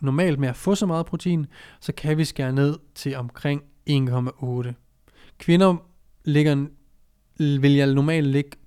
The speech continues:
nul komma to gram under. Det vil sige, en kvinde kan godt ligge mellem en komma otte til to gram protein per kilo kropsvægt,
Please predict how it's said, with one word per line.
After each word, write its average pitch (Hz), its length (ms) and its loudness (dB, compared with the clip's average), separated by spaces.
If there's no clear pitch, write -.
nul 147 220 2
komma 139 220 -4
to 147 260 -4
gram 131 300 -8
under. 127 240 -4
Det 139 80 -4
vil 131 80 -4
sige, 131 380 -2
en 135 80 -4
kvinde 151 300 2
kan 135 80 -8
godt 131 200 0
ligge 131 220 2
mellem 127 400 0
en 139 160 0
komma 131 240 -4
otte 165 280 0
til 131 120 -8
to - 220 -4
gram 131 360 -6
protein 139 400 -2
per 123 160 -10
kilo - 180 -4
kropsvægt, 165 460 -8